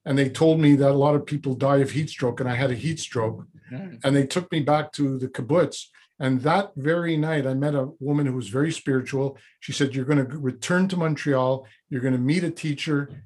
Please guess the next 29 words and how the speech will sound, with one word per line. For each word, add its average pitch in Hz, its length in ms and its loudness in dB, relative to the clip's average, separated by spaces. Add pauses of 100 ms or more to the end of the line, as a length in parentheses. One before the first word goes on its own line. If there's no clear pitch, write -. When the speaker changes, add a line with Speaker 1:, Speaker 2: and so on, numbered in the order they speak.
(160)
Speaker 1:
and 131 200 -2
you're 127 120 0
gonna 139 220 -2
get 135 220 -2
into 139 200 0
spirituality." 135 840 -2
'Cause 131 180 -4
up 147 140 -2
until 131 220 -8
then, 127 180 -2
I 123 80 -4
was 113 160 -8
pretty 123 320 -4
atheistic. 120 580 -4 (500)
Speaker 2:
Mm. 117 920 -12 (720)
So 151 400 2
tell 170 220 -2
me, 180 200 -6
how 160 240 0
did 180 180 -4
you 180 100 -8
transition 160 680 -8
from 139 220 -6
atheistic 135 840 -8
to 139 140 -4
actually 127 460 -2
this 123 160 -10
experience 127 920 -6
of, 101 260 -8